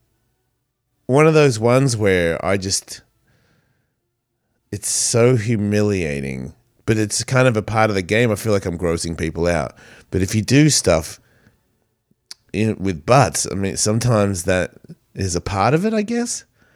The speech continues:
But, you know, it's like the first time I washed my butt out in front of my wife when she was teaching me,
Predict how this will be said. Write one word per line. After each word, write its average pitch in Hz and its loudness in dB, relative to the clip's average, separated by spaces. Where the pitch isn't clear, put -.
But, 80 -2
you 123 0
know, 87 -2
it's - -4
like 139 2
the 156 2
first 156 0
time 135 2
I 131 4
washed 117 2
my 104 0
butt 113 2
out 101 2
in 90 -6
front 95 -4
of 87 -4
my 87 -4
wife 110 2
when 92 -4
she - -6
was 85 -6
teaching 110 -2
me, 71 -8